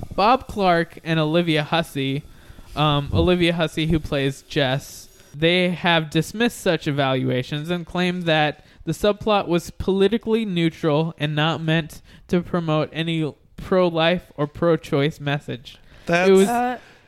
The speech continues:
Speaker 1: it was
Speaker 2: that's
Speaker 1: simply meant to give the characters something to do and talk about in the film in between the murders and investigations.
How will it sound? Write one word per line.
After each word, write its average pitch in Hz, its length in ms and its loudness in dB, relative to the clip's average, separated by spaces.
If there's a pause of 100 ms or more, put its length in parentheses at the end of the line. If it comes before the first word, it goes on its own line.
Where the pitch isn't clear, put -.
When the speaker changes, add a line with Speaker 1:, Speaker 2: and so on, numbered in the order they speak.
(120)
Speaker 1:
it 185 80 4
was 196 100 6
Speaker 2:
that's - 300 -4 (420)
Speaker 1:
simply 233 380 2
meant 180 400 0
to 185 100 -2
give 165 240 0
the 165 100 0
characters 160 520 0
something 214 420 -2
to 208 100 -6
do 170 380 2
and 165 180 -4
talk - 320 -4
about 139 400 0
in 147 140 -4
the 151 80 0
film 143 400 -4
in 180 180 -4
between 165 380 -2
the 156 80 -2
murders 147 480 0
and 143 260 -4
investigations. 131 1000 -6